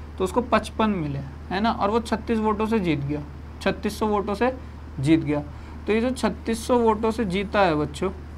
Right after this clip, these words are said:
ये difference कितना आ गया आपका, फ़ोर्टी फ़ाइव। ये difference कितना आ गया, फ़ोर्टी फ़ाइव। इसका मतलब पचपन वोट मिले और पैंतालीस difference आ गया, पैंतालीस उसको नहीं मिले, उसके बाद भी वो जीत गया।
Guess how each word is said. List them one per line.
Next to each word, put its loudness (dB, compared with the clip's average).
ये 4
difference 2
कितना 0
आ 6
गया 4
आपका, 2
फ़ोर्टी 0
फ़ाइव। -4
ये -6
difference 0
कितना 0
आ 4
गया, 2
फ़ोर्टी 4
फ़ाइव। -2
इसका 6
मतलब 4
पचपन 10
वोट 8
मिले 6
और 4
पैंतालीस 6
difference 6
आ 12
गया, 10
पैंतालीस 4
उसको 0
नहीं 6
मिले, 4
उसके 4
बाद 10
भी 2
वो 6
जीत 0
गया। 2